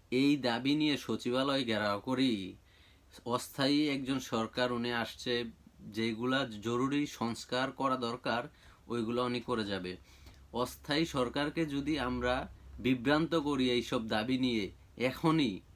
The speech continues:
তাহলে কি এটা ঠিক হবে আমাদের জন্য? আব-, আমাদের বা-, বাংলাদেশের পরিস্থিতিটা আরো বিঘ্ন হবে। আমাদের এগুলা এখন বন্ধ রাখা উচিত।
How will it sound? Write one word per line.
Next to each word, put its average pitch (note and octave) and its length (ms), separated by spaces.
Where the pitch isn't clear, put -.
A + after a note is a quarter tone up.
তাহলে C#3 260
কি C#3 100
এটা C#3+ 160
ঠিক C#3 260
হবে D3+ 180
আমাদের C3+ 260
জন্য? A2+ 420
আব-, A2+ 160
আমাদের B2 460
বা-, A#2+ 180
বাংলাদেশের C#3 600
পরিস্থিতিটা D3+ 640
আরো C3+ 260
বিঘ্ন B2+ 340
হবে। G2 380
আমাদের A#2+ 380
এগুলা C3 380
এখন E3+ 260
বন্ধ B2+ 240
রাখা B2 220
উচিত। A#2 420